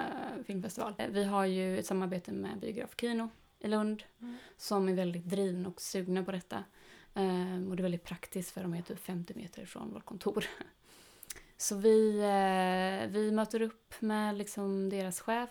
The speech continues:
Speaker 1: varje år, som väljer ut och gallrar filmer. Det finns ju en hel del filmer. Ehm, så hon är liksom filmnörden i det hela, som väljer ut bra filmer. För det är också viktigt att säga att vi vill ju inte bara visa tråkiga,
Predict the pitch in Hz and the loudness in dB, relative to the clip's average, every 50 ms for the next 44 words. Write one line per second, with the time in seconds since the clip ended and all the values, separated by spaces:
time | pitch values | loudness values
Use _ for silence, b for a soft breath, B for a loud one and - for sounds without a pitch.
0 | - - 240 233 233 226 226 226 226 226 226 220 - - 208 196 190 190 185 185 | -6 -4 -2 -2 0 0 2 2 2 2 0 -2 -4 -4 -2 -2 0 0 2 0
1 | 185 185 185 180 185 180 175 175 - - - - 202 180 196 190 185 180 185 180 | 0 0 -2 -2 -2 -2 -4 -6 -8 -12 -10 -8 -4 -2 -2 0 0 -2 -2 -2
2 | - 214 202 196 196 196 196 202 214 214 - b b b b b b b b b | -2 -2 -2 -2 -2 -2 -2 -2 -4 -6 -8 b b b b b b b b b
3 | b b b - 190 180 190 180 175 - 190 180 180 180 175 175 180 175 - 190 | b b b -8 -4 -2 -2 -2 -2 -2 -2 -2 0 0 -2 -2 -4 -6 -4 -4
4 | 185 175 180 180 202 b b b b b b b b b b _ _ - 196 196 | -2 -2 -2 -2 -4 b b b b b b b b b b _ _ -2 0 0
5 | 190 190 185 185 185 185 185 180 180 180 180 180 180 180 196 277 - - - 196 | 2 0 0 0 0 0 0 2 2 2 2 2 0 0 -2 -6 -8 -6 -2 0
6 | 208 202 196 190 180 185 180 - 208 190 185 180 180 180 185 190 185 202 214 220 | 2 4 4 4 2 0 0 2 2 4 4 4 2 2 2 2 2 4 4 4
7 | 220 190 220 202 196 196 190 - 196 196 196 190 190 190 180 175 170 196 190 202 | 4 4 4 2 2 2 2 2 4 4 4 4 4 4 4 4 4 4 6 6
8 | 190 185 185 185 180 - - 196 196 196 196 202 196 190 202 208 208 202 208 - | 6 6 4 2 0 0 0 2 4 4 4 4 4 4 4 2 2 2 0 -2
9 | 196 190 - - 190 - 208 185 185 190 196 202 190 190 196 196 202 202 185 202 | -4 -4 -4 -6 -2 0 2 2 2 2 2 0 2 2 2 2 2 0 0 2
10 | 185 208 202 202 196 190 190 185 190 180 175 - - 214 196 180 170 - - 190 | 4 6 6 6 4 2 2 0 0 -2 -2 -2 -2 -2 -2 -2 -2 -4 -4 -2
11 | 190 180 180 | 0 0 -2